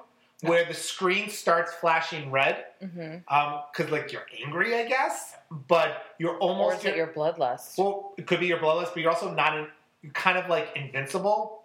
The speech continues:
Speaker 1: You're
Speaker 2: Okay.
Speaker 1: really not, but you pull out your sword and you can double damage and all that stuff. So you have to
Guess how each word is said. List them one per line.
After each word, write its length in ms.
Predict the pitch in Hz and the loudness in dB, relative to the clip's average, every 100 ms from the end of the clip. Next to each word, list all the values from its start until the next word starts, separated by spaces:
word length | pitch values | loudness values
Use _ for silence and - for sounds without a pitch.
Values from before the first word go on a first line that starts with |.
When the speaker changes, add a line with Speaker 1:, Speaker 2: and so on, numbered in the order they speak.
| - | -2
Speaker 1:
You're 140 | 165 | 0
Speaker 2:
Okay. 100 | 156 | 2
Speaker 1:
really 200 | 151 196 | 0 0
not, 200 | 175 175 | 0 0
but 100 | 165 | 0
you 100 | 151 131 | -4 0
pull 140 | 185 | 2
out 140 | 175 165 | 2 0
your 80 | 139 | -4
sword 360 | - 165 151 | 0 2 2
and 120 | 139 139 | 0 -6
you 60 | |
can 220 | 147 151 139 - _ - | -6 -6 -8 -18 _ 2
double 360 | 160 - 151 | 4 4 -2
damage 840 | 220 285 262 247 226 202 190 175 160 | 0 2 2 2 0 2 0 -2 0
and 100 | 151 | 2
all 140 | 139 | 2
that 220 | 135 127 | 0 -4
stuff. 260 | - - - - _ _ | -6 -12 -14 -18 _ _
So 120 | - 170 | -4 0
you 120 | 180 | 4
have 120 | 190 | 2
to 100 | 190 | 0